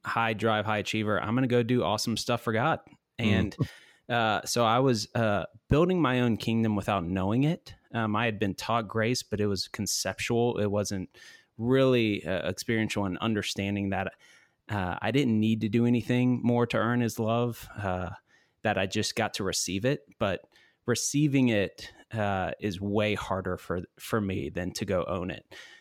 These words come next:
Speaker 1: and to, to go earn it. And I was in
Speaker 2: Mm-hmm.
Speaker 1: northern Pakistan doing missions in Al Qaeda territory. And so everything on paper had arrived. I was doing this awesome stuff for God, and God was blessing it, doing incredible ministry. And that was where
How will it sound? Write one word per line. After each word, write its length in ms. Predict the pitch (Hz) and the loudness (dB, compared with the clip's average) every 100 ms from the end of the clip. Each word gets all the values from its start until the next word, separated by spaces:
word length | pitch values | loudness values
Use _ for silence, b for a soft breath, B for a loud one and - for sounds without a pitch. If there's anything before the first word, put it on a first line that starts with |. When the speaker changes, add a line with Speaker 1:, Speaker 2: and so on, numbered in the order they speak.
| B | B
Speaker 1:
and 300 | 117 123 - - | -2 -2 -2 -2
to, 160 | 143 | -2
to 140 | 120 127 | 0 2
go 200 | 113 104 | 2 2
earn 220 | 107 107 92 | 0 0 0
it. 180 | 76 - | -4 -6
And 280 | 113 104 104 | -2 0 2
I 100 | 110 | 2
was 140 | 135 | 4
in 80 | 123 | 2
Speaker 2:
Mm-hmm. 60 | 110 | 2
Speaker 1:
northern 340 | 110 123 110 | 2 2 0
Pakistan 640 | 110 110 113 - 117 117 | 0 -2 -2 -2 0 2
doing 280 | 110 107 101 | 2 2 2
missions 560 | 104 - 123 123 123 - | 0 0 2 2 2 0
in 160 | 107 | -2
Al 180 | 98 104 | 0 0
Qaeda 360 | - 107 113 113 | 0 0 0 0
territory. 640 | 117 120 117 120 123 135 - B B B | 2 2 2 4 4 0 -4 B B B
And 160 | 120 117 | 0 2
so 420 | 127 117 104 - _ _ _ - | 4 4 4 2 _ _ _ -4
everything 500 | 127 156 156 175 151 | 0 2 2 4 4
on 140 | 123 | 4
paper 360 | 131 180 127 113 | 2 2 2 2
had 160 | 123 | 4
arrived. 540 | 113 113 175 - - - | 4 2 2 -2 -6 -2
I 100 | 113 | 0
was 160 | 117 | 2
doing 180 | 110 139 | 4 4
this 160 | 135 - | 4 0
awesome 380 | 98 104 - 120 | -2 -2 0 -2
stuff 300 | - 135 127 | -2 -2 -2
for 100 | 127 | -2
God, 340 | 107 139 170 90 | 0 0 -2 -2
and 120 | 90 | -2
God 160 | 101 | 0
was 120 | 78 - | -2 -4
blessing 520 | - 147 143 143 131 | 0 0 2 2 2
it, 160 | 123 | 2
doing 180 | 113 107 | 2 0
incredible 400 | 95 - 123 104 | 0 -2 0 0
ministry. 560 | 104 117 - 120 107 - B B B B | 0 0 0 -2 -2 -4 B B B B
And 160 | 117 120 | 2 4
that 180 | 139 139 | 4 4
was 200 | 127 110 | 2 2
where 480 | 113 117 113 104 | 4 4 6 4